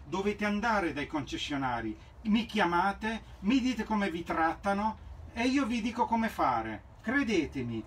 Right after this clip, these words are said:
anche stamattina mi ha chiamato uno che doveva acquistare un camper da un concessionario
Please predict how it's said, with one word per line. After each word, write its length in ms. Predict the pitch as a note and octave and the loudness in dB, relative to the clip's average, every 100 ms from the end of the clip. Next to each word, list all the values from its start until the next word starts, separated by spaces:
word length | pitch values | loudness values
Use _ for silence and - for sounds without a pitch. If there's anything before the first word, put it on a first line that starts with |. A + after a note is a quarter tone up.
| - - | -6 0
anche 260 | A3 A3+ | 0 0
stamattina 520 | - B3 B3 C#4 C4+ | 0 0 2 2 0
mi 100 | A#3 | 0
ha 40 | A3+ | -2
chiamato 380 | A#3+ A#3 A#3 C4+ | 0 0 0 0
uno 240 | C#4 A#3+ | 0 0
che 100 | A3 | -2
doveva 240 | A3 A#3+ | -2 0
acquistare 500 | A#3 A3+ - B3 B3+ | -2 -4 -6 -2 -2
un 140 | A#3 A3 | -2 -2
camper 360 | B3+ C4 A#3 | 0 0 -2
da 80 | G#3 | -4
un 80 | A3 | -4
concessionario 920 | A3 G#3 G3+ A3 A3 F3 F3 G3+ C4 | -4 -6 -8 -4 0 0 0 -2 -4